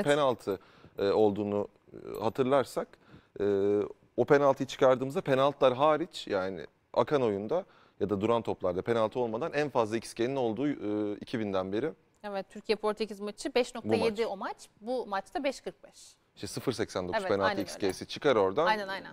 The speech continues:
Speaker 1: Bu
Speaker 2: Yok,
Speaker 1: maç
Speaker 2: sadece sayısal olarak
Speaker 1: Tabii,
Speaker 2: ben
Speaker 1: tabii.
Speaker 2: de ekleme yapmak için
Speaker 1: Ben de
Speaker 2: söyledim.
Speaker 1: o infoyu verdim. Ee, bu maç, e, en yüksek gol beklentisine sahip maç.
Speaker 2: Gerçekten çok enteresan. Bu arada Unai Simon'dan bahsettik. Unai Simon'la ilgili de şöyle bir not var.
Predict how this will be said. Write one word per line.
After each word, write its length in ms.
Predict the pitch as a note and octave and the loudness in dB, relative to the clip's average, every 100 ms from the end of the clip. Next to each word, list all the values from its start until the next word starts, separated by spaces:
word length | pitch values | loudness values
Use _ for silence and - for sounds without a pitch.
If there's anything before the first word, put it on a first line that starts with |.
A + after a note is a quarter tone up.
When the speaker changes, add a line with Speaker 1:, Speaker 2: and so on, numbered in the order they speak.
| B1+ | -6
Speaker 1:
Bu 120 | B2 | 0
Speaker 2:
Yok, 60 | A#2+ | 2
Speaker 1:
maç 140 | A#2+ A3+ | 4 2
Speaker 2:
sadece 180 | A3+ | 0
sayısal 380 | A#3+ A#3 A3+ A3+ | 0 -2 -2 -2
olarak 160 | G#3 G3+ | 2 2
Speaker 1:
Tabii, 100 | A#3 | 4
Speaker 2:
ben 60 | G3+ | 0
Speaker 1:
tabii. 80 | G3+ | -2
Speaker 2:
de 60 | |
ekleme 260 | G3 - G3 | -6 -8 -8
yapmak 280 | F#3 F3 - | -8 -10 -20
için 160 | - - | -16 0
Speaker 1:
Ben 80 | |
de 0 | |
Speaker 2:
söyledim. 260 | G#2+ G#2+ A2 | 2 4 2
Speaker 1:
o 160 | A2 - | 2 0
infoyu 360 | A2 G#2+ G#2+ G#2+ | -6 0 2 2
verdim. 320 | A2+ C3 F#3 _ _ - | 0 -2 -12 _ _ -2
Ee, 180 | G#2+ A#2 | 2 2
bu 80 | C3+ | 2
maç, 420 | C3+ - - - - | 2 0 -12 -18 -10
e, 40 | G#2 G#2 G#2+ G2+ - C3 | -4 -2 -2 -2 2 2
en 20 | |
yüksek 460 | A2 - C#3+ D3 - | 2 0 -2 -2 2
gol 160 | A#2+ A#2 | 4 6
beklentisine 500 | G2+ - F#2+ - G#2 | 4 0 -6 -6 -8
sahip 360 | - G2 C#3+ A2+ | -2 0 0 -4
maç. 320 | E2+ - - _ _ - | -8 -12 -20 _ _ -6
Speaker 2:
Gerçekten 580 | G3 A3+ B3 A#3 A#3+ A#3 A3 | 0 2 0 0 0 0 -4
çok 160 | A#3 A#3 | -6 -2
enteresan. 460 | A3 A3+ D#4 C#4+ | -2 -2 -2 0
Bu 60 | A3+ | 0
arada 320 | A#3 C4 B3 | 2 2 2
Unai 240 | G3+ A3 A3+ | 0 -4 -4
Simon'dan 480 | - A3+ A#3 A#3+ A3 | -4 -6 -4 -4 -2
bahsettik. 400 | A3 - B3+ D4 | -4 -6 -14 -12
Unai 240 | A3 A#3 | -8 -6
Simon'la 340 | A#3 A#3 A#3 A#3 | -4 -2 0 0
ilgili 220 | A3 B3+ | 0 0
de 60 | C4 | 0
şöyle 300 | A3 A3 G#3+ | 2 2 2
bir 80 | |
not 240 | G#3 A#3+ G#3 | 0 0 0
var. 260 | G3+ - | 0 0